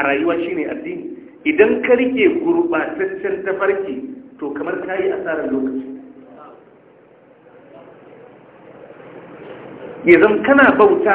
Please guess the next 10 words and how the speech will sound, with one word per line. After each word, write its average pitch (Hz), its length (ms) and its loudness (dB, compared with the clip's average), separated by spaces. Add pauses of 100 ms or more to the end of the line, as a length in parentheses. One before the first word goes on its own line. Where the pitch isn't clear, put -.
ma 165 160 -2
Allah 180 320 2
ne 139 120 -2 (440)
bisa 247 320 0 (160)
tsarin 233 640 4
da 170 160 0
Allah 190 240 4
ya - 80 2
shar'anta - 340 -2 (140)
addini, - 480 -6